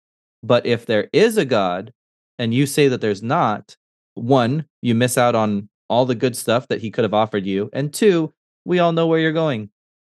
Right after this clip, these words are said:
So here, in our scenario,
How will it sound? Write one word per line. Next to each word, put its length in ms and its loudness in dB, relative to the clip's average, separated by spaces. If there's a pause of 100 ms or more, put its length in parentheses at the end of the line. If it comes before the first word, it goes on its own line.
(680)
So 420 0 (340)
here, 540 0 (400)
in 100 -4
our 180 2
scenario, 760 -4